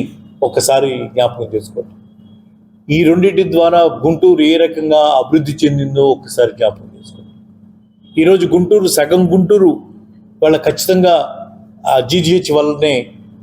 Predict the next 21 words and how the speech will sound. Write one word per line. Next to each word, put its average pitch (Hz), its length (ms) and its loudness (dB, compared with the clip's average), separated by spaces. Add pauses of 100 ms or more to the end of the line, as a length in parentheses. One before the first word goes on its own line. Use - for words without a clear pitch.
(240)
గుంటూరు 151 240 0
మెడికల్ 147 340 0
కాలేజ్ 139 240 0
వల్లే 131 220 2
జరిగింది. 120 400 -2 (640)
ఇవాళ 147 240 2
గుంటూరు 151 340 0
మెడికల్ 156 300 0
కాలేజీ, 175 400 0
జీజీహెచ్ 165 540 -2
రెండు 170 280 2
కలిసి 190 640 0 (720)
ఉండేదే 180 420 2
మన 151 180 -2
బాపట్ల 139 520 -2 (180)
బీజీహెచ్, 120 640 -2 (680)
బాపట్ల 123 380 -2
జనరల్ 120 300 -2
హాస్పిటల్, - 500 -6 (180)
టీచింగ్ 120 300 -6
హాస్పిటల్. - 460 -6